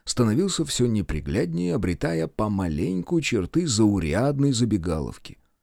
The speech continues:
Повыленила былая роскошь, исчезли зеркала с потолка, взамен панели из темного дерева стены обметал бледный пластик, незыблемые кожаные диваны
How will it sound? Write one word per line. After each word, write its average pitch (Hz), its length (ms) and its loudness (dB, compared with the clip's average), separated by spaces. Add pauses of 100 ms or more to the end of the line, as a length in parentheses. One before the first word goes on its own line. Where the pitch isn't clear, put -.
(340)
Повыленила 214 640 6
былая 131 480 6
роскошь, 107 600 0 (220)
исчезли 151 460 4
зеркала 147 480 2
с - 80 -2
потолка, 139 560 2 (260)
взамен 131 400 4
панели 151 460 4
из 135 140 6
темного 123 360 4
дерева 120 380 6 (200)
стены 180 680 4 (240)
обметал 139 640 4
бледный 123 580 4
пластик, 110 720 0 (220)
незыблемые 170 840 6
кожаные 127 460 4
диваны 190 460 4